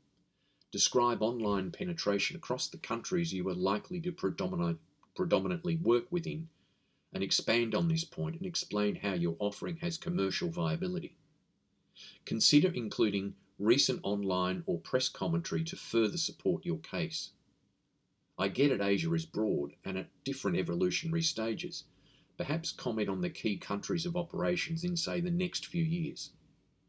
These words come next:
You'll need to build the case on your longer-term viability. Throughout, please ensure that the reference sources you, you use are well known. For example, the W E F,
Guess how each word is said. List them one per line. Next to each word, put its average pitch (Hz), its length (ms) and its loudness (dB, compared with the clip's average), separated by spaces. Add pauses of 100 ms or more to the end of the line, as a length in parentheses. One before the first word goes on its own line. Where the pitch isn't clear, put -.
(580)
You'll 98 160 4
need 127 220 4
to 160 60 0
build 107 300 2
the 87 80 -6
case 90 400 0
on 87 140 0
your 82 120 2
longer-term 90 720 0
viability. 82 720 -2 (800)
Throughout, 101 540 2 (160)
please 123 320 2
ensure 110 460 4
that 85 180 -4
the 95 80 -2
reference 107 400 -2
sources 92 520 0
you, 87 360 2
you 85 140 2
use 85 480 0 (280)
are 87 100 2
well 95 280 6
known. 87 420 0
For - 180 0
example, 90 640 0 (540)
the - 60 -2
W 85 440 4
E 85 160 6
F, 123 300 -2